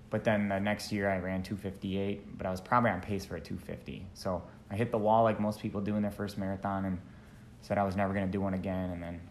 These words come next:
you know, a couple days later, you're thinking about your next one. But, um, it's, it's a great experience. It's a great course. I really wanna hear from those of you who are running it for the first time.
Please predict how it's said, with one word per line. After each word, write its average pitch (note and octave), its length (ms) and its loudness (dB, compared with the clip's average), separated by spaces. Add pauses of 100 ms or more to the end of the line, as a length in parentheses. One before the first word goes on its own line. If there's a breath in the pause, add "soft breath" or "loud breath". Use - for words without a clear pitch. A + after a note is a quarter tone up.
(240)
you F#2+ 100 -6
know, E2+ 80 -6
a F2 100 -6
couple F#2 200 -4
days F2+ 220 -4
later, F2 280 -2
you're F2 240 -6 (200)
thinking F#2 200 -2
about E2+ 220 -2
your E2 80 -6
next E2+ 260 -6
one. E2 240 -6
But, F#2 240 -4 (720 soft breath)
um, F2 320 -2
it's, - 380 -2 (760 soft breath)
it's C#3+ 160 4
a D#3 40 6
great B2+ 240 8
experience. C3 440 4
It's - 100 -4
a A2+ 40 2
great A2+ 300 2
course. A#2 480 4
I A2+ 100 4
really A2+ 320 6
wanna A2+ 220 6
hear A2 240 4
from G#2+ 280 2
those G#2+ 220 4
of G#2 100 -2
you G#2+ 220 4
who G2+ 300 0
are G2 180 2
running G#2+ 320 2
it G#2 120 0
for G#2+ 100 -2
the G#2 60 0
first G#2+ 320 -2
time. A2 360 2